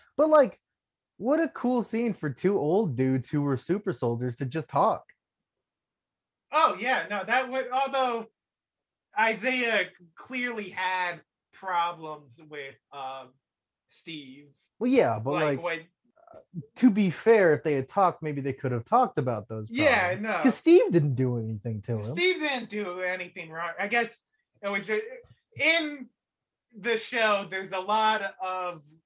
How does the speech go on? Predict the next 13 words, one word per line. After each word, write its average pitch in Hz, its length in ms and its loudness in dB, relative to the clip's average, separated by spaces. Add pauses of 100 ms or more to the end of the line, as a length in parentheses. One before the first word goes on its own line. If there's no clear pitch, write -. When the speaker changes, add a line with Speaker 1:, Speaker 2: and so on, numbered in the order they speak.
(120)
Speaker 2:
uh, 160 380 -4 (140)
talking 185 460 -4
about 160 500 -8
the 160 80 -14
metaphorical 160 920 -10 (300)
of 143 140 -20
what 190 240 -8
the 160 80 -10
shield 196 560 -10
represents 156 800 -14
when 170 220 -16
it's 160 200 -16
not 254 340 0